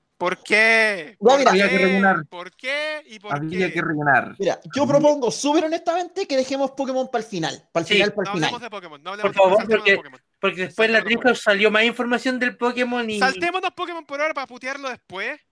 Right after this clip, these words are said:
Speaker 4: Ya. Astral Chain.
Speaker 2: Exacto.
Speaker 3: Ya lo vi.
Speaker 1: Astral Chain,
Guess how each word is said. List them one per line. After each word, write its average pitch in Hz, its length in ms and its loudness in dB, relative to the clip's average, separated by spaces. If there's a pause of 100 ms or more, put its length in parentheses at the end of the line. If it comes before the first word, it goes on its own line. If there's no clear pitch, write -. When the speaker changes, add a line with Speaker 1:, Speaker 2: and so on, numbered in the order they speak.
(160)
Speaker 4:
Ya. 131 280 -8 (380)
Astral 202 360 2
Chain. 262 260 2
Speaker 2:
Exacto. 302 140 -8 (1200)
Speaker 3:
Ya 156 240 2
lo 190 180 4
vi. 202 340 -4 (1040)
Speaker 1:
Astral 233 340 -10
Chain, 269 200 -18